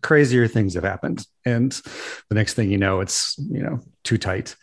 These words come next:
I thought it was interesting, like, maybe for the first time ever, you saw the Bears backup was replaced by the Bears starter. So that was cool. Uh, <laughs> I think it's really great,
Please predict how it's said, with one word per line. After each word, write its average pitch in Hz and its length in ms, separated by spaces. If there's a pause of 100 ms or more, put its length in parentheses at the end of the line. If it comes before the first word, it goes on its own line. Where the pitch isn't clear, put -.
(420)
I 135 60
thought 180 160
it - 40
was 151 140
interesting, 139 640 (140)
like, 131 160
maybe 131 240
for 135 100
the 120 120
first 123 260
time 120 160
ever, 107 180
you 113 120
saw 101 500
the 113 280
Bears 110 300
backup 104 640
was 107 220
replaced 104 440
by 107 120
the 95 100
Bears 95 300
starter. 107 480 (1000)
So - 180
that 104 180
was 101 160
cool. 110 280 (600)
Uh, 110 460 (260)
<laughs> - 260
I 139 80
think 135 260
it's 143 280
really 139 240
great, 123 520